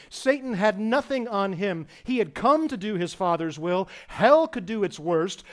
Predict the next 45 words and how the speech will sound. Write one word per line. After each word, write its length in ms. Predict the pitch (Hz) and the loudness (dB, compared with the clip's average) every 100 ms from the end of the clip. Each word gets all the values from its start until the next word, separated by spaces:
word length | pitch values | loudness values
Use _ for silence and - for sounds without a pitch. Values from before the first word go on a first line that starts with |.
| - | -6
but 100 | 226 | -2
the 80 | 226 | -2
plan 380 | - 254 302 294 | -2 2 2 4
of 180 | 226 147 | 0 2
God 320 | 208 202 - | 4 4 0
could 320 | - 320 269 | -2 -2 0
not 260 | 208 202 208 | 0 -2 -2
and 260 | 196 180 180 | -4 -4 0
would 220 | 302 196 | 0 0
not 280 | 180 175 165 | 0 0 -4
be 140 | 165 | -10
thwarted. 560 | - 196 180 143 107 - _ _ _ _ _ | -6 -2 -2 -2 -8 -18 _ _ _ _ _
And 200 | 220 185 | -2 2
what 180 | 262 254 | 2 2
was 380 | 196 214 143 123 | 4 4 2 -4
the 120 | 156 | -6
will 320 | 151 160 127 | -2 -4 -4
of 120 | 139 131 | -8 -10
his 160 | 135 | -10
Father? 460 | - 143 135 123 _ _ _ _ _ _ _ _ - | -6 -6 -6 -12 _ _ _ _ _ _ _ _ -14
It 120 | 156 | -12
was 200 | 156 147 | -12 -12
that 180 | 151 143 | -12 -12
we, 420 | 131 127 127 127 _ _ _ _ _ _ _ _ - | -14 -14 -14 -18 _ _ _ _ _ _ _ _ -12
those 380 | 151 214 220 202 | -6 -6 -6 -4
of 100 | 190 | -4
us 200 | 190 - | -6 -8
who 120 | 175 | -8
love 400 | 156 165 160 147 | -4 -2 -4 -8
Christ, 720 | - 156 143 - - - _ _ _ _ _ _ _ _ _ _ _ _ _ _ _ _ - | -6 -6 -6 -12 -20 -20 _ _ _ _ _ _ _ _ _ _ _ _ _ _ _ _ -6
would 180 | 202 170 | -4 -4
receive 840 | 170 - 214 190 147 98 - - _ _ _ _ - | -10 -8 -8 -6 -8 -12 -20 -20 _ _ _ _ -2
all 280 | 233 240 | 2 2
of 100 | 202 | 2
the 80 | 160 | -2
benefits 560 | 147 165 143 - 139 - | -4 -4 -4 -8 -10 -10
that 140 | 151 | -10
he 140 | 147 147 | -6 -8
has 120 | 120 | -6
given 260 | 151 143 143 | -8 -8 -10
to 180 | 151 | -10
us 160 | 143 - | -10 -8
in 160 | 151 139 | -10 -10
this 160 | 135 | -12
chapter. 480 | - 139 127 156 | -12 -14 -14 -20